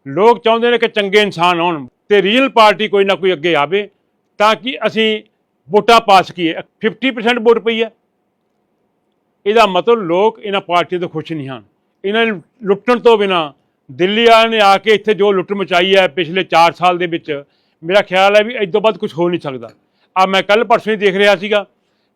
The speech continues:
ਕਿ ਪਹਿਲੀ ਵਾਰ ਹੋਇਆ ਹੈ ਕਿ ਚੀਫ ਮਿਨਿਸਟਰ ਨੂੰ ਹਟਾ ਕੇ ਤੁਸੀਂ ਚੀਫ ਸੈਕਟਰੀ ਨੂੰ ਚੇਅਰਮੈਨ ਲਾਤਾ,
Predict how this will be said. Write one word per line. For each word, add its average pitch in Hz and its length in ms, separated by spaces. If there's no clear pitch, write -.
ਕਿ 233 100
ਪਹਿਲੀ 254 340
ਵਾਰ 262 200
ਹੋਇਆ 185 260
ਹੈ 196 200
ਕਿ 233 100
ਚੀਫ 233 340
ਮਿਨਿਸਟਰ 226 280
ਨੂੰ 233 180
ਹਟਾ 185 240
ਕੇ 175 320
ਤੁਸੀਂ - 440
ਚੀਫ 226 340
ਸੈਕਟਰੀ 208 340
ਨੂੰ 247 100
ਚੇਅਰਮੈਨ 254 380
ਲਾਤਾ, 170 360